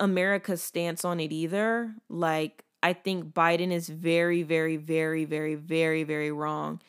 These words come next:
for how, and a lot of people in Congress as well, I'm not loving at all the side that the government is choosing to stand on. And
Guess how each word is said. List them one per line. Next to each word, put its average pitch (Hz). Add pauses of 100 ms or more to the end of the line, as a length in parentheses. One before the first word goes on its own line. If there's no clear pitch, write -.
(340)
for 170
how, 156
and 170
a 160
lot 160
of 160 (540)
people 165
in 151 (1700)
Congress 170
as 170
well, 156 (580)
I'm 170
not 170
loving 156 (260)
at 156
all 151 (380)
the 160
side 151
that 151 (340)
the 165
government 160
is 151
choosing 160
to 151
stand 147
on. 147
And 156